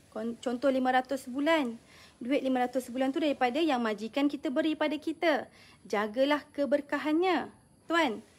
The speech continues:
para suami, eh? Kemudian, jaga tutur kata. Bila kita dah bagi isteri duit,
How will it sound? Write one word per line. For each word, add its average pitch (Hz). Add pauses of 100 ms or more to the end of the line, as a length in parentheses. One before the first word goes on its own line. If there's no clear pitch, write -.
(240)
para 254
suami, 302
eh? 339 (640)
Kemudian, 302
jaga 311
tutur 339
kata. 370
Bila 320
kita 392
dah 320
bagi 277
isteri 262
duit, 220